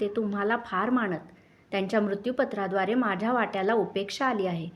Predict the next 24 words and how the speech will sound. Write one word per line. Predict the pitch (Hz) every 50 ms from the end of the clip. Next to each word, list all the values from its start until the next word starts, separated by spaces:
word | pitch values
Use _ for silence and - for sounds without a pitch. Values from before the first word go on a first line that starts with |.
| - - - - - - -
पण | 262 254 254
त्यांनी | 247 226 208 226 262
मला | 277 277 262 247 220
त्यांचं | 208 214 208 196 196 196 - 247
स्वतःचं | 247 262 220 208 - 196 196 196 202 254
हे | 262 262 247 254 -
तैलचित्र | 208 190 202 208 240 262 - 285 262 277 269
दिलं | 262 220 226 202 202 196
आहे. | 190 180 180 175 156 - - - - - - - - - -
हे | 240 233 233
तैलचित्रच | 226 226 247 269 311 311 311 269 220 220 214 254 254 -
साक्षीदार | - 220 - - - 208 196 226 247 262
असून | 254 233 233 233 226 262 277
त्याबद्दल | 269 226 185 180 190 170 165 - 220 240
काय | 247 220 190 196 214
करायचं | - 247 233 214 190 175 - - 208
हे | 214 240 247
तुम्हाला | 247 240 214 208 208 214 220 233
नीट | 214 208 202 226 247
समजेल | - - 294 262 226 208 - 196 190 208 226
व | 208 226
तुम्ही | 226 226 240 233 240 240
नीट | 226 220 240 254 -
कराल | - - 247 208 196 190 185